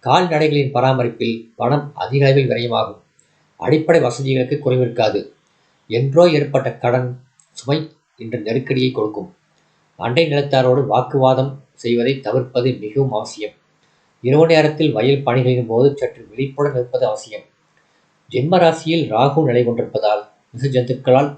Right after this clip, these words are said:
ஆபத்து உண்டாகக்கூடும். பெண்மணிகள். பெண்மணிகள் பொறுமையை கடைபிடிக்க வேண்டிய மாதம் இந்த புரட்டாசி மாதம்.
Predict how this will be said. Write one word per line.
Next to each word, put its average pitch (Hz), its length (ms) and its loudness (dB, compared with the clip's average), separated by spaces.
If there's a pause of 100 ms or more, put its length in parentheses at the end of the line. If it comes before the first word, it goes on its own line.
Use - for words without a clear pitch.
ஆபத்து 123 320 0
உண்டாகக்கூடும். 117 640 -2 (1040)
பெண்மணிகள். 123 460 -2 (640)
பெண்மணிகள் 170 520 2
பொறுமையை 151 400 2
கடைபிடிக்க 131 500 -2
வேண்டிய 120 560 2
மாதம் 123 360 -2 (240)
இந்த 117 160 -10
புரட்டாசி 117 440 -2
மாதம். 107 300 -6